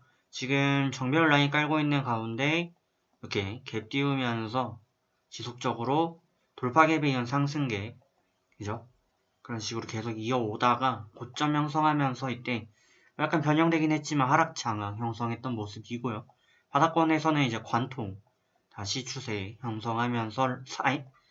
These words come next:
라인을 살려가는 모습이었습니다. 그렇게 이십이 평 라인을 지지받고 있었기 때문에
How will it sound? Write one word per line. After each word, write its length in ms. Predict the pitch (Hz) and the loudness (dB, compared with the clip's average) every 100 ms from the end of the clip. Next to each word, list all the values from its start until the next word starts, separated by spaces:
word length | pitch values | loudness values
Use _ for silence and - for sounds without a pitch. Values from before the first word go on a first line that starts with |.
| _ _ _ | _ _ _
라인을 480 | 110 123 147 110 104 | 6 8 8 2 -2
살려가는 480 | - 139 131 113 107 | -4 -2 0 0 -2
모습이었습니다. 960 | 101 101 113 110 113 - 107 95 101 - _ _ _ _ _ _ _ _ _ - _ _ - - _ - | -6 -8 -10 -6 -6 -6 -10 -10 -12 -18 _ _ _ _ _ _ _ _ _ -20 _ _ -20 -20 _ -6
그렇게 200 | 147 160 | -2 0
이십이 420 | 147 143 175 165 | 0 2 2 0
평 220 | 226 214 | 2 4
라인을 380 | 156 143 143 143 | 6 6 6 4
지지받고 1080 | 139 127 139 131 - - _ _ _ 170 147 | 0 0 2 0 -2 -18 _ _ _ 2 4
있었기 540 | 123 117 - 180 156 | 2 -2 -2 -2 0
때문에 600 | 170 156 139 147 98 90 | 0 2 0 -2 -4 -8